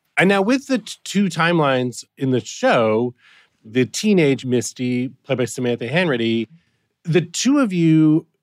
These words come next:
more than any of the other characters, seem like you're really in sync. Like, there's, like, a, you can see the connection between, like, the teen Misty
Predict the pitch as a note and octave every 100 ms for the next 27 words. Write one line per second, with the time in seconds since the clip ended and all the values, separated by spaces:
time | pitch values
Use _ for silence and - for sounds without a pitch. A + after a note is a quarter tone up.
0 | _ - E3+ E3 F3 A3+ B3+ G#3+ E3+ E3+
1 | F#3+ F3+ C#3 D3+ D3 D3 C3+ D#3 D#3 D3
2 | B2+ A#2 - - E3+ F#3+ D#3+ C3+ C3+ B2+
3 | B2+ C3+ C3 C3 - - C3+ A2+ - E3+
4 | C3 - A#2+ G#2+ C3+ A#2+ C3 C3+ B2 C3+
5 | D3 C3+ - G3 G#3 F3 D#3 C#3+ - D3
6 | B2 A2+ - B2 A#2+ A2+ - A#2 - C#3
7 | C3 B2 C3 - B2 A2+ - A2+ A2+ G#2